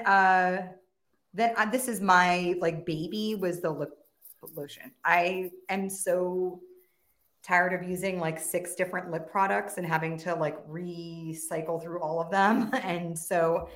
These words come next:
I just really wanted something that felt like, I call it a lip lotion. It's, you know, it's called a lip treatment, but it's,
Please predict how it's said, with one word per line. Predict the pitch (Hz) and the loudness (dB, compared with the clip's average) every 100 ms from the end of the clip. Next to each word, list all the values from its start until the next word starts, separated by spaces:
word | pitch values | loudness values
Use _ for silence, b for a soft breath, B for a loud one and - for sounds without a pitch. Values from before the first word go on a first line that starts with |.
| B | B
I | 180 | -4
just | 180 196 190 - - | -2 -2 -4 -10 -8
really | 180 202 | -2 -2
wanted | 170 175 175 170 | 0 -2 -2 -6
something | - 165 160 160 160 | -8 -8 -8 -6 -6
that | 165 - - | -6 -8 -8
felt | 156 160 - | -6 -6 -6
like, | 160 151 156 - _ _ _ _ _ _ _ _ _ | -6 -4 -6 -10 _ _ _ _ _ _ _ _ _
I | - 247 | 0 0
call | - 285 | 2 2
it | 262 | 2
a | |
lip | 208 208 208 | 0 -2 -2
lotion. | 190 196 196 185 185 190 190 190 | -2 -2 -2 -4 -4 -6 -10 -10
It's, | 185 185 - - - _ | -12 -12 -14 -14 -18 _
you | 175 | -6
know, | 170 165 | -4 -4
it's | 170 - - - | -6 -12 -14 -16
called | - 208 | -4 -2
a | 190 | 0
lip | 180 185 | -4 -4
treatment, | - 196 185 | -6 -8 -6
but | 196 | -6
it's, | 202 - | -8 -12